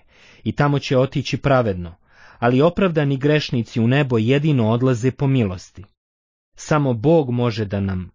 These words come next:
kao bespomoćnim grešnicima, pruži svoje oproštenje i pravednost, ono što je potrebno za život s njim. Svi koji vjeruju u njegovu poruku dobijaju besplatan dar spasenja.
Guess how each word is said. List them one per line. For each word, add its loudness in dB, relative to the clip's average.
kao 0
bespomoćnim 0
grešnicima, -4
pruži 2
svoje 2
oproštenje -2
i -4
pravednost, -2
ono 2
što -6
je -2
potrebno -2
za -2
život -2
s -16
njim. -12
Svi -2
koji 0
vjeruju 2
u 0
njegovu 0
poruku -4
dobijaju 2
besplatan -2
dar 0
spasenja. -8